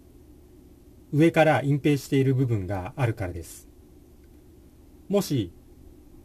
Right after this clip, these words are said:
秋葉原の通り魔事件、複数犯だとしたら、池田翔の宅間守の事件、複数犯だとしたら、これはちょっと調べれば、いろんなおかしな点が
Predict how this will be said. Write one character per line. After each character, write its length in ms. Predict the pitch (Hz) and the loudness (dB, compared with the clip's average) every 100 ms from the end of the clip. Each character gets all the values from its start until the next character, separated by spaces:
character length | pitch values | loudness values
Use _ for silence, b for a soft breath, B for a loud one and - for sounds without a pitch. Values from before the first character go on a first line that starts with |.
| - - | -20 -8
秋 200 | 143 - | -6 -2
葉 140 | 139 131 | 0 0
原 220 | 107 101 | 0 0
の 120 | 139 | -2
通 220 | - 123 | 0 0
り 80 | 120 | 2
魔 240 | 117 113 | 0 -2
事 140 | 101 107 | -6 -6
件、 220 | 107 87 - - | -6 -6 -14 -20
複 200 | - 156 | -8 -6
数 220 | 143 113 | -2 -2
犯 280 | 98 85 90 - - - - - - - - - - - - - - - - - | -4 -10 -16 -20 -20 -20 -20 -20 -20 -20 -20 -20 -20 -20 -20 -20 -20 -20 -16 -4
だ 100 | 127 | -2
と 100 | 104 | -2
し 120 | - | -6
た 80 | 92 | -8
ら、 180 | 90 117 - - - - - - - - - - 135 | -8 -12 -16 -20 -20 -20 -20 -20 -20 -20 -20 -12 -6
池 220 | 123 139 | 2 4
田 180 | 131 123 | 4 0
翔 280 | - 123 131 | 0 0 0
の 240 | 156 165 - - - - - | 0 -4 -12 -20 -20 -20 -14
宅 220 | - 139 110 | -6 -4 -2
間 120 | 104 | -2
守 340 | 107 110 110 | -2 -2 0
の 140 | 120 131 | -2 -2
事 120 | 110 | -6
件、 200 | 92 80 - - - - - - - | -8 -10 -20 -20 -20 -20 -20 -20 -20
複 300 | - 139 156 | -16 -8 -6
数 200 | 131 135 | -2 -2
犯 240 | 117 104 90 | -2 -4 -8
だ 80 | 87 | -10
と 120 | 98 | -10
し 100 | - | -10
た 80 | 90 | -10
ら、 180 | 98 120 - - B B - | -10 -14 -20 -20 B B -6
こ 140 | 180 | 0
れ 60 | 196 | 2
は 140 | 175 | 2
ち 120 | - | 0
ょ 20 | |
っ 60 | - - | -6 -6
と 100 | 120 | -6
調 220 | 117 110 | -2 -2
べ 100 | 107 | -2
れ 80 | 98 | -4
ば、 320 | 101 95 - - | -6 -8 -10 -6
い 100 | 143 | 0
ろ 100 | 151 | 2
ん 100 | 170 | 2
な 100 | 170 | 0
お 100 | 147 | -2
か 120 | 160 | -4
し 120 | - 107 | -4 -6
な 80 | |
点 220 | 95 87 92 | -6 -10 -8
が 220 | 92 | -8